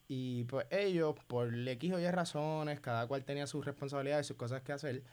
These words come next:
Will era el único que tenía responsabilidades. Esto, los otros demás eran unos sendos pendejos. Qué bueno que no hicieron nada, no están aquí. Will me hubiera gustado haber hecho algo con él, pero pues,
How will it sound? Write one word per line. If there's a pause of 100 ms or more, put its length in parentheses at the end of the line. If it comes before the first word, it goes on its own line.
(220)
Will
era
el
único
que
tenía
responsabilidades. (400)
Esto,
los
otros
demás
eran
unos
sendos
pendejos. (340)
Qué
bueno
que
no
hicieron
nada,
no
están
aquí. (380)
Will
me
hubiera
gustado
haber
hecho
algo
con
él,
pero
pues,